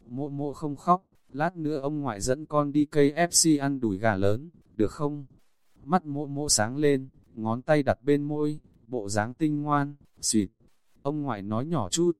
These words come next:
ba lớn mà nghe thấy thì mỗ mỗ sẽ không được ăn. Chúng ta ngoéo tay nào,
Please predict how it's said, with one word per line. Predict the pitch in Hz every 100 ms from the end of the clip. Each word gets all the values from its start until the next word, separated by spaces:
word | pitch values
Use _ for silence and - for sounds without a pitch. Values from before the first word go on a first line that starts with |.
| _ _ -
ba | 135 131
lớn | 117 131
mà | 156 120
nghe | 104 143
thấy | 139 117 135
thì | 143 107
mỗ | 110 143
mỗ | 143 151
sẽ | - 139
không | - 156
được | 139 98
ăn. | 127 135 139 135 _ _ _ _
Chúng | - 113
ta | 127 156
ngoéo | 135 117 120
tay | 151 143
nào, | 127 104 87 92